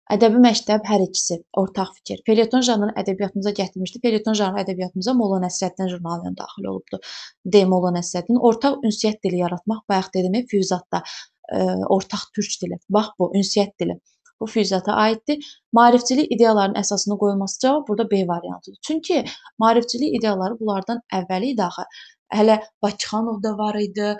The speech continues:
sonra, ə, demək, Seyid Əzim Şirvani də var idi. Yəni, maarifçilik bunlardan əvvəl idi. Ona görə cavab olur B. Maarifçilik ideyaların əsasının qoyulması yeni dövrün ikinci mərhələsinə aiddir. On doqquzuncu əsrə. Ona görə cavab olur B variantı.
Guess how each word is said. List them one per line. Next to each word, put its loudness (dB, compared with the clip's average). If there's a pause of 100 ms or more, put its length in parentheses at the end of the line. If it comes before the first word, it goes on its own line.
(260)
sonra, -2 (320)
ə, -4 (540)
demək, -4
Seyid 0
Əzim 0
Şirvani -6
də -4
var -2
idi. -4
Yəni, -4
maarifçilik -4
bunlardan -4
əvvəl -6
idi. -18
Ona -4
görə -6 (340)
cavab -2
olur -6
B. -4
Maarifçilik -2
ideyaların -6
əsasının -10
qoyulması -8
yeni 0
dövrün -4
ikinci -6
mərhələsinə -14
aiddir. -20
On 2
doqquzuncu -4
əsrə. -14 (540)
Ona 0
görə -6
cavab -4
olur -6
B -2
variantı. -10